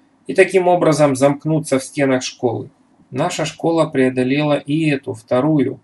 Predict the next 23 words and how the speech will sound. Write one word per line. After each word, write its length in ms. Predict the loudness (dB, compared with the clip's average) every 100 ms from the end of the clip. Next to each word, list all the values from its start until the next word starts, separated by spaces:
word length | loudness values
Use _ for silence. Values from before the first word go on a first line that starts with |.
| _
не 180 | -6 -2
менее 400 | -2 0 0 -2
опасную 580 | -2 -2 -2 -8 -8 -4
крайность. 640 | -2 -2 -2 -10 -18 -20 _ _ _ _
Органическая 880 | -8 -6 -4 -4 -4 -6 -8 -6 -6
связь 340 | -4 -2 -2
школьного 560 | -2 -2 -2 0 0 0
обучения 680 | 0 -4 -4 -4 -2 -4 -4
и 20 |
воспитания 800 | -6 -8 -12 -2 -2 0 -2 -4
с 40 |
жизнью 540 | -4 -4 -2 -4 -6 -6
общества, 720 | -4 -4 -6 -10 -14 -18 -20 -20 _ _ _ _ _
социалистическим 1080 | -10 -8 -6 -6 -8 -4 -2 -2 -4 -8 -10
строительством 800 | -6 -4 -2 -4 -6 -6 -6
у 40 | -4
нас 260 | -6 -6
обеспечивается 1040 | -6 -8 -6 -6 -4 -2 -2 0 0 -2 -4 _ _ _
всем 320 | -6 -4 -2
содержанием 840 | -4 -4 -2 -2 0 0 0 -2 -4
и 60 |
всеми 320 | -6 -4 -2
методами 680 | -2 -2 -2 -2 0 0 -2